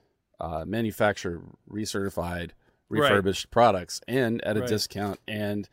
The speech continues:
Speaker 1: they come with the same horrible, like, <laughs> uh, I, I shouldn't say horrible, but I, Apple forever, like, their, their warranty on their, their, their, uh, for, for labor was, like, ninety days, and then after that you had to have Apple Care in order to have it paid
Speaker 2: Oh.
Speaker 1: for that. So they would still,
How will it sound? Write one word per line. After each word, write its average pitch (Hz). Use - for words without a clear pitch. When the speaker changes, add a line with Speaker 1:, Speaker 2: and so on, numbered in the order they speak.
Speaker 1:
they 98
come 104
with 90
the 95
same 98
horrible, 98
like, 80
<laughs> -
uh, 107
I, -
I -
shouldn't 113
say 85
horrible, 85
but 120
I, 135
Apple 131
forever, 95
like, 101
their, 117
their 127
warranty 117
on 95
their, 101
their, 90
their, 85
uh, 78
for, 104
for 107
labor 101
was, 90
like, 92
ninety 98
days, 90
and 92
then 90
after 98
that 82
you 82
had 90
to 90
have 87
Apple 95
Care 71
in 80
order 76
to -
have 82
it -
paid 139
Speaker 2:
Oh. 123
Speaker 1:
for 98
that. 82
So 101
they 113
would 104
still, 101